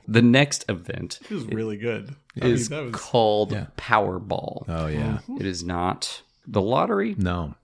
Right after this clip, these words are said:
Speaker 1: So, essentially, there is a half circle, not the middle, but, like, the, the baseline of the ha-, the, the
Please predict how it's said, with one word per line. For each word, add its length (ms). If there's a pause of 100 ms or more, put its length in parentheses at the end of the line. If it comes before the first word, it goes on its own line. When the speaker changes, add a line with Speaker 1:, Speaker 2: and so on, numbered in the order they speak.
Speaker 1:
So, 520
essentially, 680 (880)
there 240
is 400
a 520 (180)
half 420
circle, 720 (220)
not 240
the 80
middle, 400
but, 200
like, 300 (100)
the, 320 (260)
the 100
baseline 880
of 120
the 60
ha-, 220
the, 140 (120)
the 140